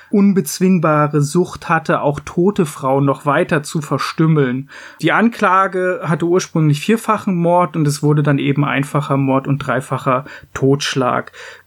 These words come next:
Honka hat dann im Verlauf dieses Gerichtsprozesses, ungefähr einen Monat bevor das Urteil gefällt wurde, nochmal sämtliche Aussagen widerrufen und einfach gesagt, er kann sich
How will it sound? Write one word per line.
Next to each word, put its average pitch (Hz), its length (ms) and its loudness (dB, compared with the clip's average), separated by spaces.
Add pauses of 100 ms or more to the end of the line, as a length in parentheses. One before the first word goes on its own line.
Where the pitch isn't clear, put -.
(220)
Honka 180 360 2
hat 185 180 0
dann 165 140 2
im 220 440 2
Verlauf 160 540 0
dieses 180 380 -4
Gerichtsprozesses, 170 960 -2
ungefähr 165 440 -2
einen 160 200 0
Monat 180 320 -2
bevor 160 260 -2
das 151 180 0
Urteil 151 340 -2
gefällt 143 480 -2
wurde, 156 340 2 (380)
nochmal 156 280 2
sämtliche 196 600 0
Aussagen 170 960 0
widerrufen 160 800 2
und 160 280 0
einfach 147 360 0
gesagt, 147 360 0
er 143 60 -6
kann 147 220 0
sich 147 320 -4